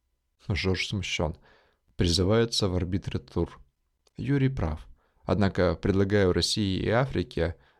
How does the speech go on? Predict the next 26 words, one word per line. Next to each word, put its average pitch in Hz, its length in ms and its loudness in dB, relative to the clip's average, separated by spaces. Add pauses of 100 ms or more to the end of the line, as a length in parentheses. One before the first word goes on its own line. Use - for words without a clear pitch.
мирное 113 380 2
сотрудничество. 92 880 -4 (380)
Не 104 100 -2
заняться 107 480 -2
ли 90 100 2
вам 90 440 0
снопиками? 90 720 -4 (1120)
Это 131 240 0
ужасно 98 420 2
нудная 107 380 -2
и 92 60 -2
неблагодарная 90 640 0
работа. 92 460 -4 (360)
Снопики 131 540 -2
из-под 95 680 0
гуар, 117 420 2 (260)
те 87 120 0
самые 95 480 0
набухшие, 90 720 -2
грузные, 104 640 0 (220)
с - 100 -12
трудом 117 460 2
вытащенные 85 640 0
на 110 180 0
борт, 110 340 -2
требуется 120 720 0